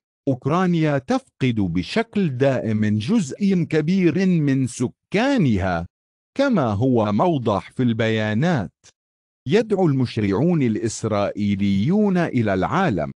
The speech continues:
إلى اللاجئين في غازان. يقول وزير الخارجية إسرائيل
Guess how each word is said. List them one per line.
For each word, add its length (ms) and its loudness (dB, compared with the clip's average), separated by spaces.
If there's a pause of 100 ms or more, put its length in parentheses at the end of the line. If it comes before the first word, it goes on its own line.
(360)
إلى 200 2
اللاجئين 800 0
في 220 -2
غازان. 680 -2 (420)
يقول 560 2
وزير 720 0
الخارجية 920 0
إسرائيل 920 -2